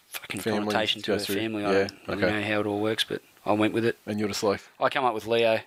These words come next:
Speaker 1: and it was,
Speaker 2: Yeah.
Speaker 1: you know, uh, one of a long list of names that was the first one that she agreed to. So.
Speaker 2: Okay. What's some unsuccessful names?
Speaker 1: Uriah.
Speaker 2: Oh, that's right. I knew, I knew about Uriah. That makes perfect sense, yeah.
Speaker 1: Cub.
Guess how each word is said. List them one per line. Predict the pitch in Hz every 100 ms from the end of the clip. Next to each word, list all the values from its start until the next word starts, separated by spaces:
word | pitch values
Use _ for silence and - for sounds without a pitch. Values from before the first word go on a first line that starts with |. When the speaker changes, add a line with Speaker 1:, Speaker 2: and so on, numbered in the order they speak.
| -
Speaker 1:
and | 110
it | 107
was, | 107 117 110 -
Speaker 2:
Yeah. | 107
Speaker 1:
you |
know, | 101
uh, | 107 110 -
one | 110 117
of | 107 104
a | 98 -
long | 117 110 107
list | 101 107
of | 101
names | 104 104 101
that | 82
was | 98
the | 104
first | 110 107
one | 117
that | -
she | -
agreed | - 110 110
to. | - -
So. | - - - - -
Speaker 2:
Okay. | 95 95 92 - - - - - - _ - _ _
What's | 143 139
some | 117
unsuccessful | 110 101 - 95 104
names? | 95 92 101 - _
Speaker 1:
Uriah. | 110 104 107 117 123 _ _ _ _ -
Speaker 2:
Oh, | 92
that's | 90
right. | 95 92
I |
knew, | 95 98
I | 95
knew | 98
about | 95 90
Uriah. | 90 92 90 87
That | 90
makes | 87 -
perfect | 92 90 -
sense, | 90 -
yeah. |
Speaker 1:
Cub. | 127 127